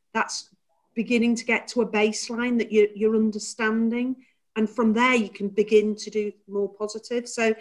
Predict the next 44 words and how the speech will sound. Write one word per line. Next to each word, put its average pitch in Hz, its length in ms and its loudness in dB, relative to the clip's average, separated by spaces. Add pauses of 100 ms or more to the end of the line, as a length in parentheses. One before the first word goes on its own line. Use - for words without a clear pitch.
(920)
uh, - 40 -10 (180)
trying 277 260 0
to, 269 240 0
you 247 60 0
know, 214 80 4
show 254 320 2
people 247 640 -2
in 220 160 2
your 220 120 2
family 220 360 -2
the 214 100 -6
slides, 214 600 -2
show 240 400 0
them 226 400 0 (120)
the 226 100 2
information 214 520 -2
on 214 60 -6
the 208 60 -6
pots - 320 -8
U 214 100 -8
K 208 260 -8
website. 220 600 -4 (640)
Uh, 208 220 -2
the 214 80 -2
more 277 260 4
people 262 380 -2
that 233 100 -2
understand 208 960 -2
who 202 220 -6
live 208 240 -2
with 202 160 0
you 190 180 -2
and 185 80 -4
are 185 300 0
around 208 500 0
you, 170 420 -8 (680)
the 196 180 0 (320)
better 214 300 -6
your 208 240 0
quality 214 520 -4
of 208 80 -2
life 220 300 -6
will 226 140 -4
be. 233 280 -6